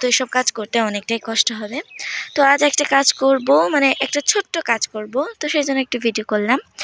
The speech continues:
তো যাই হোক, আমার এই টমেটো গাছটাকে তোমরা চিনোই, এর আগে একটা ভিডিও দিয়েছিলাম যে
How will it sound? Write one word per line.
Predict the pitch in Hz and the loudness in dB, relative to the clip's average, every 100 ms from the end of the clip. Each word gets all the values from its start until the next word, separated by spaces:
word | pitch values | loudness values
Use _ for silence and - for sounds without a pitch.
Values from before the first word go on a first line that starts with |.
| - - - | -6 -6 2
তো | 285 | 4
যাই | 285 294 302 | 6 4 6
হোক, | 320 330 - | 4 4 2
আমার | 262 247 247 | -2 0 -2
এই | 254 | -2
টমেটো | 233 220 226 233 | -4 -2 -6 -6
গাছটাকে | - 247 240 | -6 -6 -6
তোমরা | 220 226 | -10 -8
চিনোই, | 240 311 254 247 - - - - | -6 -4 -6 -8 -8 -10 -2 0
এর | 302 | 2
আগে | 285 294 | 2 0
একটা | 285 | 0
ভিডিও | 285 277 | 0 0
দিয়েছিলাম | 277 269 269 277 | 2 0 0 0
যে | 269 | 0